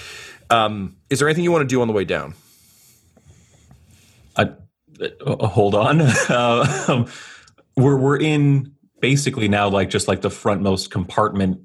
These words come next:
Speaker 2: of the ship, right? There's not
Speaker 1: Yeah, really do consider this like, um,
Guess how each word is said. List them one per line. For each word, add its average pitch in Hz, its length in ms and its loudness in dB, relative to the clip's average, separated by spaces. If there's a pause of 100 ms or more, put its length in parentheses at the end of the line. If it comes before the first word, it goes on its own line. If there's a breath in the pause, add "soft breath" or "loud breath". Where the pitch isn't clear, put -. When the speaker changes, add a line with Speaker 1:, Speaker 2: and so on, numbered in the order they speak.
(120)
Speaker 2:
of 95 180 -2
the 92 80 -4
ship, - 320 -2
right? 90 120 0
There's 92 180 -2
not 95 320 -2
Speaker 1:
Yeah, 104 400 0
really 180 260 2
do 165 160 -2
consider 143 380 -2
this 113 320 -2
like, 104 480 -2
um, 87 460 -2